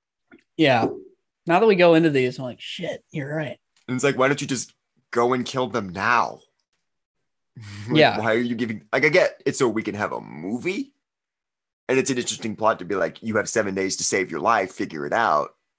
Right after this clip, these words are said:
Speaker 1: Yeah.
Speaker 2: But it is kinda like a thing of like, well, why does she do that though?
Speaker 1: Yeah. Not in real life, not believing in anything paranormal or whatever. It, it adds, like, a,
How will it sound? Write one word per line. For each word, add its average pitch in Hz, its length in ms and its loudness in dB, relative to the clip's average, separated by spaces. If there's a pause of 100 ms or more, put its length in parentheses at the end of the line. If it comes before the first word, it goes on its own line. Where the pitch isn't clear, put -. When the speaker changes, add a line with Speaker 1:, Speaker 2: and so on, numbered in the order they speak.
(580)
Speaker 1:
Yeah. 131 300 2 (520)
Speaker 2:
But 143 100 2
it 131 80 -2
is 135 120 -2
kinda 98 160 -10
like 98 160 -4
a 92 40 -6
thing 101 180 -4
of 92 160 -10
like, 107 260 -2 (320)
well, 113 160 -2
why 107 160 0
does 170 160 -6
she 113 160 -4
do 139 220 -8
that - 300 -6
though? 50 360 -6 (1900)
Speaker 1:
Yeah. 123 360 2 (380)
Not 190 420 4 (580)
in 170 320 4
real 185 180 6
life, 143 320 4
not 143 240 0 (300)
believing 135 480 0
in 120 220 -4 (100)
anything 120 460 -2
paranormal 117 640 0
or 110 60 -4
whatever. 104 420 -8 (300)
It, 139 300 -2
it 147 120 4
adds, 156 320 4
like, 147 220 4
a, 123 260 4